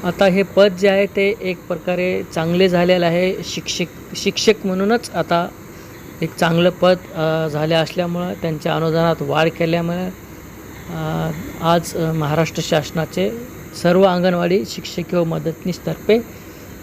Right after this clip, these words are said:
अ, आनंदोत्सव साजरा करण्यात आलेला आहे. हा व्हिडिओ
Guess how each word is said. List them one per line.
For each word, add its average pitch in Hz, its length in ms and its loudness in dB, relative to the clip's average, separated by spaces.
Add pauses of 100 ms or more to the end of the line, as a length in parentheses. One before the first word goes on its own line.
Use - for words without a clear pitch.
(120)
अ, 160 360 -4
आनंदोत्सव 196 640 4
साजरा 170 440 2
करण्यात 156 420 -6
आलेला 156 320 -2
आहे. 139 200 -8
हा 170 240 0
व्हिडिओ 190 340 4